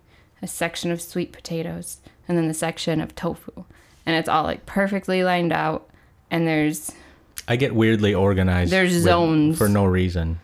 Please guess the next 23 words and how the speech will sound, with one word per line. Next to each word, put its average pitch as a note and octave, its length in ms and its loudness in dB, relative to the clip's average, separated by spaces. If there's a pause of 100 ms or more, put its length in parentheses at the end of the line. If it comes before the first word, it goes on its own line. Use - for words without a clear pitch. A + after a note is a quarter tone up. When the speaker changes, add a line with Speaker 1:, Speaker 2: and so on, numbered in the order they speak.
Speaker 2:
Yeah. F#2 240 2
Speaker 1:
Yeah, - 40 -4
there's F#3 160 0
just, F#3 240 -2
there's F3 180 0
a F3 80 2
zone. D#3+ 360 0 (440)
Sweet G#3+ 220 -4
potato G3 320 -4
zone, F#3+ 380 -2 (100)
tofu E3+ 380 -6
zone. F#3+ 300 -10 (500)
And F3 100 0
they F3+ 60 2
don't E3+ 280 0
intermix. E3 720 -4 (400)
Or F3 200 2
the E3 100 -4
pizza, E3 760 -2 (1300)
you'll, F3+ 240 2
like, E3+ 500 -2 (840)
perfectly F3+ 1200 0
dollop E3 600 0